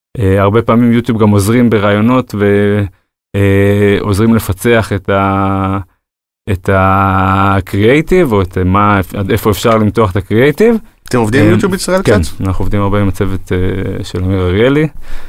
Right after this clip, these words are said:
Speaker 1: אה, השוני אצלנו זה שאנחנו לא רק קונים views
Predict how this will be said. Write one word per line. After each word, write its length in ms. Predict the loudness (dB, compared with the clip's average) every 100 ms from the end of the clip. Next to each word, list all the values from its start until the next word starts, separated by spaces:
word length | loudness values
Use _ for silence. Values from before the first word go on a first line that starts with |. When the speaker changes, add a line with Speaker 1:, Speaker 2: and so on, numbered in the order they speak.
| -10 -6
Speaker 1:
אה, 680 | 0 4 4 4 2 0 0 0 0 -4 -16 -16 -20 _ _ _ _ _ -20 _ _ -20 _ _ _ -4
השוני 880 | 0 4 4 4 2 0 0 2 2
אצלנו 380 | 0 0 0 2
זה 80 | 0
שאנחנו 380 | 0 -2 0 2
לא 160 | 2 0
רק 80 |
קונים 640 | -2 -4 0 2 2 2 0 -6 -12 -8
views 380 | -2 2 2